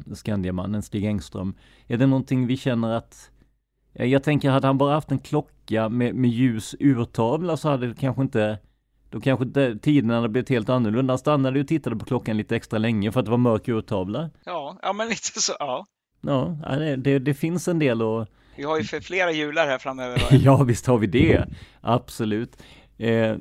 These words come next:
Speaker 1: har ni några julklappstips här som ni vill skicka in i det här lite mer lättsamma formatet, så, eh, gör gärna det. Podden Palmemordet i ett ord snabel A gmail punkt com.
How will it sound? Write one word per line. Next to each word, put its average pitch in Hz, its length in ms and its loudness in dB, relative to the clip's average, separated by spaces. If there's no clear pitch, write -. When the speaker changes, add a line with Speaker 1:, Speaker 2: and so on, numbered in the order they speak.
Speaker 1:
har 120 180 2
ni 160 180 2
några 185 240 2
julklappstips - 1160 -2
här 113 160 4
som 113 180 -4
ni 113 80 -2
vill 104 100 -4
skicka 120 260 -2
in 104 200 0
i 104 80 0
det 101 80 0
här 104 100 0
lite 98 240 -6
mer 107 180 2
lättsamma 104 540 0
formatet, 107 580 -4
så, 110 280 -2
eh, 113 260 0
gör 135 380 2
gärna 151 360 2
det. 98 160 0
Podden 147 420 0
Palmemordet 104 680 0
i 117 60 2
ett 107 180 -2
ord 101 240 -4
snabel 98 400 -2
A 98 80 0
gmail 92 600 -2
punkt 90 400 -4
com. 95 480 -2